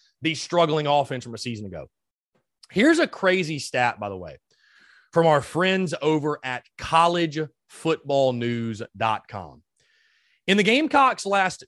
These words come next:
twenty-two ball games, South Carolina is just two and twenty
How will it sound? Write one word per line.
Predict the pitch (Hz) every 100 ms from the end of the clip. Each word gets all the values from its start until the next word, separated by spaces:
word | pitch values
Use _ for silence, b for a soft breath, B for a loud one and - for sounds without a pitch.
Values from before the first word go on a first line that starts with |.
| -
twenty-two | - 208 254 262 254 - 233 202
ball | 196 185
games, | 139 127 87 _ -
South | - 196 254 262
Carolina | 254 240 220
is | 185 139
just | 156 - - -
two | - 269 330 359 349 359 -
and | 185 160 -
twenty | - - 180 226 202 - 101